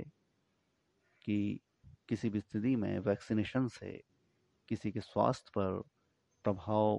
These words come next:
प्रतिकूल नहीं होगा। वैक्सीनेशन से उनके जीवन की रक्षा ही होगी, परंतु इस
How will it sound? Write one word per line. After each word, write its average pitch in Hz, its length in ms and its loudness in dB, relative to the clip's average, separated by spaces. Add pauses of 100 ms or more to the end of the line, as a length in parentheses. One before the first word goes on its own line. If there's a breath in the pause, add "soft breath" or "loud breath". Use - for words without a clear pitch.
(100)
प्रतिकूल 98 500 -4
नहीं 104 220 -2
होगा। 117 320 -2 (840)
वैक्सीनेशन 104 600 0
से 113 400 0 (120)
उनके 98 440 -2 (440)
जीवन 113 320 0
की 104 120 -2
रक्षा 90 300 -2
ही 120 140 -2
होगी, 117 360 -6 (1120)
परंतु 104 420 2
इस 143 140 -2